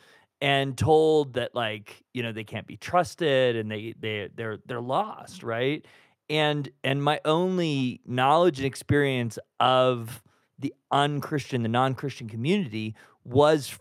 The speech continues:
coming from Christians, right? And the minute that I stepped out of that and began having conversation with non-Christians, I was like, "Oh,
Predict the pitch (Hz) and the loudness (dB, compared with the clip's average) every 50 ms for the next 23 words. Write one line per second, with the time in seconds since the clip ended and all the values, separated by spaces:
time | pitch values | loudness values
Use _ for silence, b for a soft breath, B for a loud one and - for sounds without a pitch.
0 | _ - - - 170 170 175 170 151 139 - - 135 123 113 - 147 131 - - | _ -8 -4 -2 0 0 0 0 -2 -4 -2 -4 -4 -4 -4 -4 -4 -4 -4 -6
1 | - - 98 - - - - - - - - - _ _ _ _ _ _ - 127 | -10 -12 -12 -12 -14 -18 -20 -20 -20 -20 -20 -20 _ _ _ _ _ _ -2 0
2 | 127 127 131 139 123 - _ _ _ _ _ _ _ _ _ _ _ _ _ - | 2 2 2 2 0 -4 _ _ _ _ _ _ _ _ _ _ _ _ _ 0
3 | 165 165 160 160 156 160 180 196 226 226 - 208 175 151 135 120 - 151 131 113 | 2 2 2 0 2 2 2 2 2 0 0 2 2 2 0 0 -2 -4 -4 -2
4 | 131 113 110 123 139 143 156 170 151 139 131 123 120 120 123 127 127 120 120 135 | -2 0 0 2 2 2 2 2 2 0 -4 -6 -4 -2 -2 -2 0 0 0 0
5 | 127 123 110 - 123 120 113 117 107 - - 107 107 104 - 131 117 104 101 110 | -2 -2 -4 -4 -4 -4 -4 -4 -6 -6 -6 -8 -6 -6 -6 -6 -6 -8 -8 -8
6 | 110 107 104 110 - - 120 110 - - 156 160 180 185 165 - 127 131 127 117 | -8 -8 -8 -10 -8 -8 -8 -8 -8 -8 -6 -6 -4 -4 -4 -4 -4 -2 -2 -2
7 | 127 120 - - - - 202 214 214 202 160 127 120 113 - - 117 | -4 -6 -8 -8 -6 -4 -2 2 2 2 2 2 0 -2 -4 -8 -12